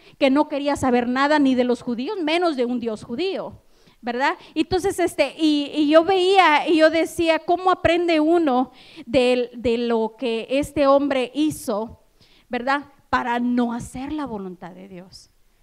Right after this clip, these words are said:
¿verdad? Y, y yo a veces di-, a veces si usted pasa, si usted pasa por largo el ministerio que Dios tiene para usted, alguien más lo va a agarrar, porque siempre hay alguien que está dispuesto, ¿verdad?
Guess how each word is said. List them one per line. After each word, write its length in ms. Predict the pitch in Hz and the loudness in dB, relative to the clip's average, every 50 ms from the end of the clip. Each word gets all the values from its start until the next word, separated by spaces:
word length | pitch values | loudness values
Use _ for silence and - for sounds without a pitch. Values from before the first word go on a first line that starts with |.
| _ _ _ _ _ _ | _ _ _ _ _ _
¿verdad? 380 | - 226 220 214 254 262 247 - | -14 -12 -8 -4 -4 -4 -4 -2
Y, 440 | - 285 269 285 294 - - - _ | -2 -2 0 0 -2 -8 -14 -20 _
y 240 | - - 262 285 269 | -18 -6 -2 0 6
yo 180 | 285 294 302 311 - | 10 10 10 10 8
a 120 | - 269 262 | 6 4 4
veces 320 | 269 285 285 311 311 285 | 4 4 4 2 -2 -2
di-, 160 | 254 302 202 - | 0 -2 -4 -2
a 160 | - 254 233 | -2 0 4
veces 300 | 254 285 285 311 311 - | 4 4 4 2 -4 -4
si 100 | - 262 | -4 -6
usted 240 | - - - 269 - | -4 -4 -6 -6 -2
pasa, 520 | - 277 277 320 - - 294 277 - - | 0 0 0 0 0 0 0 0 0 -2
si 120 | 254 - 262 | -4 -4 -6
usted 240 | 233 - 285 262 269 | -4 -2 -4 -4 0
pasa 320 | - 285 285 285 330 302 | 2 0 0 2 0 -4
por 280 | 302 - 262 240 226 233 | -2 0 0 0 2 4
largo 580 | 247 262 277 294 294 247 254 240 233 240 - - | 4 4 4 4 4 4 4 4 4 2 0 -2
el 160 | 254 240 226 | -4 -2 0
ministerio 640 | 233 233 226 226 220 - - 247 240 262 262 254 | -2 -2 -2 -2 -4 -4 -4 -4 -2 -2 -2 -2
que 100 | - 214 | -2 -2
Dios 220 | 214 226 247 247 - | 0 -2 -2 -2 -4
tiene 260 | 254 254 254 262 254 | -4 -4 -4 -4 -4
para 240 | - 226 202 202 208 | -4 -4 -4 -4 -6
usted, 380 | 202 196 - 294 277 262 262 - - - - - _ _ _ _ _ _ _ _ _ - | -8 -4 -2 0 0 0 -2 -6 -18 -20 -20 -20 _ _ _ _ _ _ _ _ _ -4
alguien 360 | 254 285 294 285 359 339 330 | -4 -2 -2 0 -2 -2 0
más 220 | 349 427 427 - | -2 -2 -2 -2
lo 100 | 339 226 | -2 -2
va 80 | 214 196 | -2 -6
a 20 | |
agarrar, 340 | 180 175 - - 190 175 - - - - - _ _ _ _ _ _ _ _ _ _ _ _ _ - | -10 -12 -14 -16 -18 -20 -20 -20 -20 -20 -20 _ _ _ _ _ _ _ _ _ _ _ _ _ -10
porque 220 | 254 240 - 254 | -10 -8 -8 -10
siempre 420 | - - 294 302 311 311 - 302 294 | -10 -6 -4 -2 -2 0 2 2 2
hay 220 | 285 285 285 285 | 2 2 2 0
alguien 320 | 285 285 285 285 294 277 285 | 0 0 0 0 -2 -2 -2
que 100 | 262 226 | -4 -4
está 420 | 233 226 - - 277 262 262 - - | -4 -6 -8 -6 -4 -4 -4 -4 -6
dispuesto, 680 | 247 247 214 - - 220 208 202 - - - - - - - _ _ _ _ _ _ _ _ _ _ _ - | -8 -8 -8 -8 -10 -10 -10 -10 -10 -14 -16 -18 -18 -18 -20 _ _ _ _ _ _ _ _ _ _ _ -14
¿verdad? 300 | 220 208 226 262 311 | -10 -4 -2 -2 -2